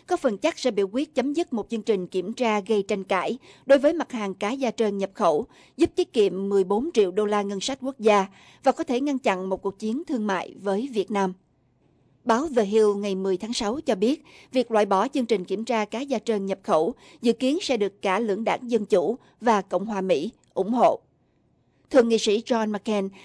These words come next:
là người đề nghị sửa đổi đạo luật nông trại hai ngàn lẻ tám của Mỹ, yêu cầu bãi bỏ các chương trình kiểm tra vừa kể. Ông McCain cùng với các thượng nghị sĩ khác,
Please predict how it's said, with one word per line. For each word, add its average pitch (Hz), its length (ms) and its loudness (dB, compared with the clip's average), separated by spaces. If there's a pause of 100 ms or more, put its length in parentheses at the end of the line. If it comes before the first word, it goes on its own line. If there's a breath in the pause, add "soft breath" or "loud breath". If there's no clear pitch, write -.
là 254 100 2
người 233 160 4
đề 208 140 2
nghị 190 220 0
sửa 214 180 -2
đổi 202 260 4
đạo 196 200 2
luật 190 240 0
nông 220 200 -2
trại 202 260 0
hai 226 180 -8
ngàn 190 200 -6
lẻ 185 100 -4
tám 208 340 -6
của 220 140 0
Mỹ, 196 320 0 (360)
yêu 285 100 0
cầu 214 220 4
bãi 190 180 2
bỏ 196 220 2
các 311 200 -8
chương 240 120 2
trình 185 220 0
kiểm 190 200 -4
tra 214 260 0
vừa 185 160 -4
kể. 190 340 2 (640)
Ông 233 240 4
McCain 202 420 -2 (220 soft breath)
cùng 233 140 6
với 240 180 4
các 349 240 -8
thượng 185 200 -2
nghị 185 100 -2
sĩ 185 220 -4
khác, 247 320 -2